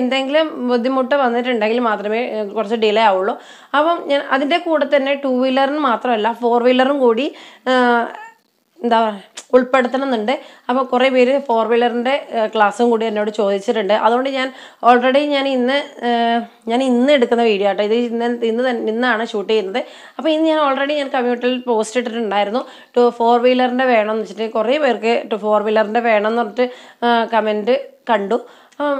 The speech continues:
വോട്ട് ചെയ്തിട്ടുണ്ടായിരുന്നു. പിന്നെ അപ്പോൾ അത് വിചാരിച്ച് ഞാനിപ്പോൾ ഒന്നിച്ച് ഇതും ടു വീലറും ഫോർ വീലറും ടു വീലറും ഫോർ വീലറും എന്ന രീതിയിൽ ഞാൻ കൊണ്ടുപോകാമെന്ന് വിചാരിച്ചു. ഒരു ദിവസം ടു വീലർ ആണെങ്കിൽ അടുത്ത ദിവസം ഫോർ വീലറിൻ്റെ വീഡിയോസ് ആയിരിക്കും അപ്ലോഡ് ചെയ്യുക. പറ്റുന്നതാണെങ്കിൽ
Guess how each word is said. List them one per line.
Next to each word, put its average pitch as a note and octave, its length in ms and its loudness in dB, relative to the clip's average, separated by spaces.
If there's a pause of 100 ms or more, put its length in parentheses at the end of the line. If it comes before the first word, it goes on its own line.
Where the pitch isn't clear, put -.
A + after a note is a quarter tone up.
(120)
വോട്ട് B3+ 240 4
ചെയ്തിട്ടുണ്ടായിരുന്നു. B3 680 0 (100)
പിന്നെ C#4 200 -2 (100)
അപ്പോൾ C4 180 4
അത് C4+ 140 4
വിചാരിച്ച് C4+ 400 0
ഞാനിപ്പോൾ C4 320 0 (120)
ഒന്നിച്ച് C4+ 520 0 (400)
ഇതും B3 260 4
ടു A#3+ 140 4
വീലറും B3+ 380 4
ഫോർ A3+ 180 6
വീലറും A3+ 360 0
ടു A#3+ 120 6
വീലറും B3 340 2
ഫോർ A#3+ 180 2
വീലറും B3+ 240 0 (200)
എന്ന D4+ 320 0 (180)
രീതിയിൽ A3 380 -2 (500)
ഞാൻ A#3+ 140 4 (160)
കൊണ്ടുപോകാമെന്ന് A#3 640 4
വിചാരിച്ചു. G#3 280 0 (120)
ഒരു B3 140 2
ദിവസം B3+ 360 -2
ടു C4 100 2
വീലർ B3 260 2
ആണെങ്കിൽ B3 240 0 (100)
അടുത്ത A3 200 -2
ദിവസം A#3+ 300 -2
ഫോർ G#3+ 220 0
വീലറിൻ്റെ A#3 380 0 (420)
വീഡിയോസ് A3 320 0
ആയിരിക്കും A3 300 0
അപ്ലോഡ് G#3 280 -2 (100)
ചെയ്യുക. G3+ 340 2
പറ്റുന്നതാണെങ്കിൽ B3 920 0